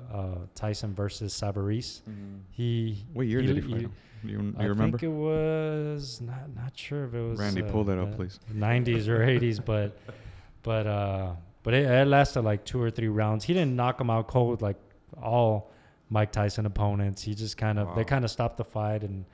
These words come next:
Speaker 1: I, I don't know. I think, um, uh, Tyson kind of rabbit punched him and stuff. Uh,
Speaker 2: Mm.
Speaker 1: not 'cause he was my trainer or anything, but anyway, so super humble dude, and I love to get his perspective. Somebody who steps in the ring with, with a Mike Tyson in,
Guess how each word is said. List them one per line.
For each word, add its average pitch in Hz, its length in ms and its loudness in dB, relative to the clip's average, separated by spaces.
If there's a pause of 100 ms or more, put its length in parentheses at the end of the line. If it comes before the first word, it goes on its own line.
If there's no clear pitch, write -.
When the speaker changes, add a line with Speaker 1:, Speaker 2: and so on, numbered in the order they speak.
(520)
Speaker 1:
I, 123 280 2
I 131 40 6
don't 127 120 2
know. 117 80 4
I 117 80 4
think, 120 280 -4
um, 104 400 0 (420)
uh, 110 220 2
Tyson 117 360 0
kind 117 180 0
of 104 80 -2
rabbit 110 420 0
punched 117 280 -2
him 120 180 -2
and 117 100 -4
stuff. 120 360 -4
Uh, - 20 -6 (220)
Speaker 2:
Mm. - 20 -6 (380)
Speaker 1:
not 139 140 6
'cause 147 100 4
he 139 80 6
was 135 140 8
my 120 120 6
trainer 123 340 4
or 110 40 4
anything, 110 280 0
but 107 180 0 (280)
anyway, 143 300 6
so 120 180 2
super 175 380 2
humble 120 300 2
dude, 113 360 4
and 101 200 0 (380)
I 110 100 -2
love 120 360 6
to 123 80 -2
get 117 140 2
his 110 100 -2
perspective. 110 600 0
Somebody 113 260 0
who 104 80 0
steps - 380 -2
in 110 80 0
the 104 80 2
ring 104 340 2
with, 98 180 -2 (600)
with 107 240 2
a 104 80 4
Mike 110 360 0
Tyson 110 420 0
in, 104 320 2